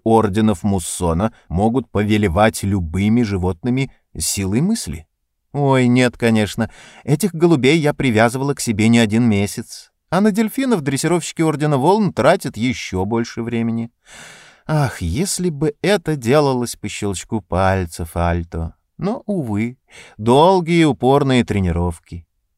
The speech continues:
Она улыбнулась. Послышался топот сапог. На полубак взбежал запыхавшийся мореход.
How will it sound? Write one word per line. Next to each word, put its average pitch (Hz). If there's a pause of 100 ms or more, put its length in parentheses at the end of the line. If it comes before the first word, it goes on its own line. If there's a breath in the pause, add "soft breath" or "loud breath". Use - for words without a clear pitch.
Она 107
улыбнулась. 82 (400)
Послышался 190
топот -
сапог. 80 (440 loud breath)
На 110
полубак 131
взбежал 113
запыхавшийся 110
мореход. 78